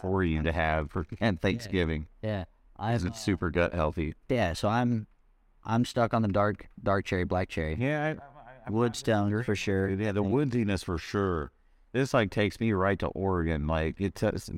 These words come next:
Speaker 1: piney and cedary all at once, like, kind of a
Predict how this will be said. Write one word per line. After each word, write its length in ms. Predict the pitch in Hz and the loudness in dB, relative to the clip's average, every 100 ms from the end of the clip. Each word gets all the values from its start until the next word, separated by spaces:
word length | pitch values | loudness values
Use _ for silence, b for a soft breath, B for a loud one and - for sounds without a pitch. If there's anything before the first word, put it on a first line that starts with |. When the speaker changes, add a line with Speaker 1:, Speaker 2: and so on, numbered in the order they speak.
| - | -10
Speaker 1:
piney 640 | - 95 98 101 98 95 90 | -6 -2 2 2 2 2 0
and 180 | 78 67 _ _ _ | -2 -8 _ _ _
cedary 720 | - - 101 95 95 92 92 | -12 0 2 4 4 4 2
all 200 | - 101 92 | 2 2 2
at 60 | |
once, 480 | 87 87 90 95 - | 2 0 2 2 2
like, 140 | 87 | 0
kind 160 | - 92 | 0 0
of 60 | |
a 80 | 85 | 0